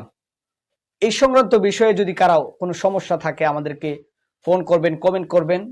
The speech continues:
যথাসাধ্য অনুযায়ী আপনাদেরকে তদবিরগুলো করে দেওয়ার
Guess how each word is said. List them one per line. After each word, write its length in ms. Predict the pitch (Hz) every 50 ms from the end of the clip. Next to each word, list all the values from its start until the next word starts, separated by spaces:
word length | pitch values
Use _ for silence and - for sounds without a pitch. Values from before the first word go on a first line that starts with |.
| 226 139 123
যথাসাধ্য 460 | 165 180 190 233 - - 220 185 160 190
অনুযায়ী 260 | 190 185 180 175 175
আপনাদেরকে 460 | 160 165 170 165 156 156 147 - 180 185 214 262 -
তদবিরগুলো 480 | - 170 165 151 151 156 143 156 156 156
করে 220 | 151 - 160 156 156
দেওয়ার 260 | 151 151 151 165 170